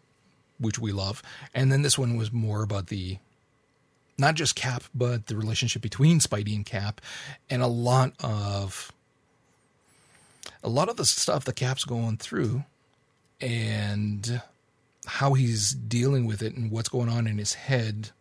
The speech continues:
the, the doubting, which then how it comes out as, not as doubt, but instead as, "No, this is right, and I'm, you know, I need to, to push on." So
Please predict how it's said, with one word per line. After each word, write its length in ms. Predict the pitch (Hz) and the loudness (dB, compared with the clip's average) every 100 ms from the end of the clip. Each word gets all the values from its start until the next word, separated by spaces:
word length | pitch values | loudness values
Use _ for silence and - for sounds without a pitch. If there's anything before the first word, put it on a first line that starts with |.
| - | -6
the, 100 | 101 | -6
the 200 | 104 104 | -4 -6
doubting, 680 | 104 120 120 107 107 110 113 _ - | 0 2 2 2 0 -2 -4 _ -4
which 380 | 117 104 - | -4 0 0
then 800 | 117 110 110 110 113 110 110 110 - - - - | 0 -2 0 0 2 2 2 0 -2 -10 -20 -4
how 260 | 131 135 120 | 2 4 2
it 60 | |
comes 300 | - 120 117 | 0 -2 0
out 240 | 123 117 - | 0 0 -2
as, 540 | 123 107 104 101 - - | -4 -4 -2 -2 -2 -2
not 220 | 107 120 | -4 -2
as 100 | 117 | -2
doubt, 400 | 113 143 143 107 - | 0 0 2 0 -4
but 200 | 113 107 | -4 -2
instead 440 | 110 - 110 107 | -2 -2 -2 -2
as, 380 | - 101 98 - - - | -4 -4 -6 -8 -10 -6
"No, 360 | 120 120 107 - - | -2 0 -2 -8 -8
this 180 | 117 - | -2 -2
is 120 | 101 | -2
right, 320 | 95 101 101 | -4 -6 -4
and 160 | 101 98 | -4 -4
I'm, 220 | 98 98 - _ | -4 -8 -12 _
you 80 | 101 | -8
know, 100 | 98 | -6
I 100 | 101 | -4
need 180 | 98 95 | -4 -6
to, 180 | 101 107 | -6 -8
to 160 | - | -10
push 240 | - 101 - | -8 -8 -6
on." 340 | 110 107 92 - - 170 139 | -4 -4 -6 -10 -12 -12 0
So 440 | - 117 107 110 | 4 4 2 -4